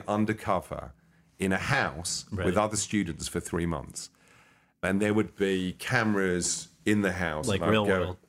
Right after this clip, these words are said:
Speaker 1: Yeah.
Speaker 2: Yeah, yeah.
Speaker 1: So it was before Big Brother.
Speaker 2: Yeah, yeah.
Speaker 1: And I took it into Channel four, and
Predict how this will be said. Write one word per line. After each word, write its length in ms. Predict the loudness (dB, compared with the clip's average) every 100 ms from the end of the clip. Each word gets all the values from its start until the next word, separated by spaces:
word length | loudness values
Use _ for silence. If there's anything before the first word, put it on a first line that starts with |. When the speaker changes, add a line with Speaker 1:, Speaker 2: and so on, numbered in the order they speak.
| 0
Speaker 1:
Yeah. 200 | 2 2
Speaker 2:
Yeah, 120 | 0
yeah. 220 | -2 -4 -8 -14 0
Speaker 1:
So 140 | 4
it 20 |
was 120 | 4
before 460 | 2 -4 0 0 2
Big 220 | 2 0
Brother. 380 | 2 2 0 -10 -10
Speaker 2:
Yeah, 220 | -6 -6 -6 _ -6
yeah. 180 | -4 -6 -4
Speaker 1:
And 300 | -2 0 0
I 60 | 0
took 320 | 0 0 2
it 80 | 2
into 240 | 2 -2
Channel 340 | -6 -2 0 -2
four, 560 | -2 -2 0 -2 -4 -10 _ _ _ _ _
and 720 | -4 -2 0 -2 -2 -4 -6